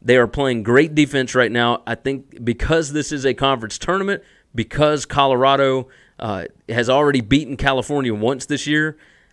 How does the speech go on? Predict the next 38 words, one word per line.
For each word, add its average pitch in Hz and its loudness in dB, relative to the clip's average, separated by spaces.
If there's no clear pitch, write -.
I 151 0
expect 151 -2
this 143 0
to 135 -4
be 127 0
a 120 2
much 131 -2
tighter 139 -4
game 113 -2
than 117 0
eleven 120 2
points. - -12
So - 0
I'm 135 0
going 131 0
Cal 131 0
plus 131 -2
eleven. 120 0
Here's 202 2
your 175 -2
money 180 2
line 160 0
parlay. 135 2
This 139 -2
is 135 -10
plus 165 -2
one 143 -2
seventy-five, 123 0
so - -8
you 123 -2
bet 127 0
ten 135 -4
bucks, 127 0
you're 120 -8
gonna 120 -2
win 120 -4
back 113 -4
seventeen. 135 -4